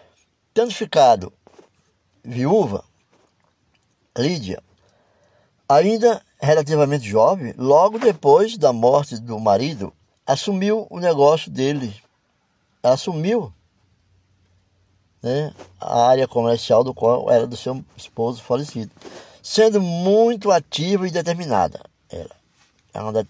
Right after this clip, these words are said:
tinha muita determinação e aos poucos ela foi consi-, ela conseguiu prosperar. Na ocasião em que se tornou cristã,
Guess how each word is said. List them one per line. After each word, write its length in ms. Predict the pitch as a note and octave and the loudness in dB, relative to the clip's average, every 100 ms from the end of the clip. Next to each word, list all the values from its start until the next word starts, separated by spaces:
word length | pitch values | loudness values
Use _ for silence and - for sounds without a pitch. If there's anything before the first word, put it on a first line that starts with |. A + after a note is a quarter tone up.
| _ | _
tinha 240 | - B2 A2 | -10 -6 -4
muita 400 | G#2+ C#3 G#3 G3 | -4 -2 -2 0
determinação 720 | C3+ B2 A2 G2+ F#2 - D3 | 0 0 0 -2 -4 -2 -2
e 60 | |
aos 180 | G3+ - | -2 -2
poucos 400 | - - A3 F#3+ | 0 4 4 4
ela 140 | F#3 E3+ | 0 0
foi 400 | - F3 G3 A#3+ _ _ _ _ _ - _ _ _ _ _ _ _ _ _ _ | -2 -2 -2 -4 _ _ _ _ _ -20 _ _ _ _ _ _ _ _ _ _
consi-, 400 | - F3+ - F3 - | -10 -8 -8 -6 2
ela 180 | E3+ | 2
conseguiu 480 | G3+ A3 G3 D#3+ F#3+ | 2 -2 -2 -2 -4
prosperar. 880 | G3 F#3+ F3+ - F#3 D3+ E3+ D#3+ - _ _ _ _ _ _ _ | -4 -4 -4 2 6 6 4 0 -12 _ _ _ _ _ _ _
Na 140 | C#3 G3+ | 0 0
ocasião 440 | G#3+ A#3+ F#3 F3+ | 2 2 2 0
em 120 | E3+ | -2
que 320 | C#3+ D3 C3 | -4 -2 -2
se 220 | B2 B2 A#2 | -4 -8 -4
tornou 400 | A#2+ A#2 G#2 G2 | -2 0 -2 -6
cristã, 560 | F#2 F2 - E3 G2 | -10 -6 0 0 0